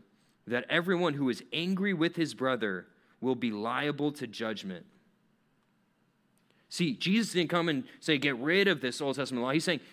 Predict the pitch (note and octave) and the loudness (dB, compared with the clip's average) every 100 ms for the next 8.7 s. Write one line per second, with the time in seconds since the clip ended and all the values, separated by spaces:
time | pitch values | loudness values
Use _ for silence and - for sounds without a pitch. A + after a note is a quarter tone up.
0 | - C#3 G#3+ A3+ D3 - E3+ F3 - D3 | -14 0 2 4 2 -2 -2 -2 0 2
1 | C#3 A#2+ G2+ F2 _ _ _ _ _ - | 2 2 -2 -6 _ _ _ _ _ -10
2 | - - F#3 F3+ B2+ G#2 B2+ - - _ | -6 0 2 4 4 0 -2 -8 -12 _
3 | _ _ _ C#3+ C3 D3+ C#3+ D3+ C#3 G2 | _ _ _ -6 -2 0 0 0 -2 -2
4 | G2+ A2 C#3 D#3+ B2+ G#2+ A2+ C3+ A#2+ C3+ | -8 -4 2 4 2 0 -4 -10 -6 -6
5 | - A#2 A#2 A2+ F2+ A#2+ G2 - - - | -4 -4 -2 -2 -2 -4 -4 -8 -12 -14
6 | _ _ _ - C#3+ F3 D#3 C#3 A#2 C#3 | _ _ _ -8 -2 0 2 0 2 0
7 | D#3+ C3+ A#2 C3 B2 G2+ A2+ C3 D#3+ F#3+ | 0 -2 -4 -4 -4 -2 0 0 -2 -4
8 | - - _ _ C#3 B2+ | -10 -20 _ _ -2 -2